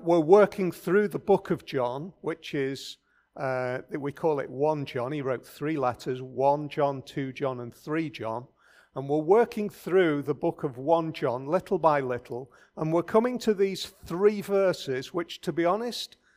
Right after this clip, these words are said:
almost couldn't be better for a baptism service. They are absolutely perfect. I don't know whether we booked the baptismal service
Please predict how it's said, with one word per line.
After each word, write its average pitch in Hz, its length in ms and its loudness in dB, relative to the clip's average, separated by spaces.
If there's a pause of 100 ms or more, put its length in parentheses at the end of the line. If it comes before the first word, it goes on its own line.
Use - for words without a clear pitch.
(320)
almost 208 640 4
couldn't - 600 0
be 170 120 -4
better 156 720 0 (640)
for 160 160 0
a 151 60 4
baptism 143 600 0
service. - 720 -10 (240)
They 170 160 4
are 170 220 8 (100)
absolutely 208 1040 -2
perfect. - 840 -4 (400)
I 156 100 2
don't 196 260 0
know 185 120 2
whether 170 320 4
we 147 180 -2
booked - 560 6
the 156 60 -4
baptismal 156 800 -2
service 135 720 -4